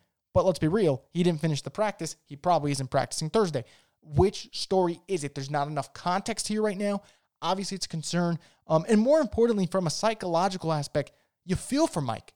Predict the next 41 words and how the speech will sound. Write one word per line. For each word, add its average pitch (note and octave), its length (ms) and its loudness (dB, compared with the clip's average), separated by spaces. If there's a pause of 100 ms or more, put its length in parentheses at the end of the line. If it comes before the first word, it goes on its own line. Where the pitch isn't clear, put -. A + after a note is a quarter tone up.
(100)
because F3 480 -2
this A3 220 -2
is B3 80 -6
a C4+ 40 -4
guy E3+ 360 2
who E3+ 260 -4
all G3 240 4
he B3+ 80 0
wants G#3+ 280 -2
to F#3+ 40 -6
do E3 160 -6
is D3 100 -6
compete. C#3+ 540 -10
He D3 100 -8
wants D3+ 220 -4
to C3+ 80 -10
get C#3+ 220 -2
out D#3 120 2
on D3+ 100 0
the B2 100 -6 (100)
field. D4 300 2 (180)
He E3 140 -4
wants D3 240 -2
to F3 80 -10
go C3+ 180 0
up B2+ 140 -4
against G3 400 -2
you. B3+ 80 -2
He F3 120 -2
wants D3 260 -2
to C3+ 100 -8
compete, G3+ 480 -4
compete, F#3+ 340 -2
compete. A3 400 -2 (480)
And C3+ 80 -2
he F#3+ 100 4
can't A3 220 2
do C4 120 6
that D3 140 6
right A#2+ 140 -4
now. D2 140 -12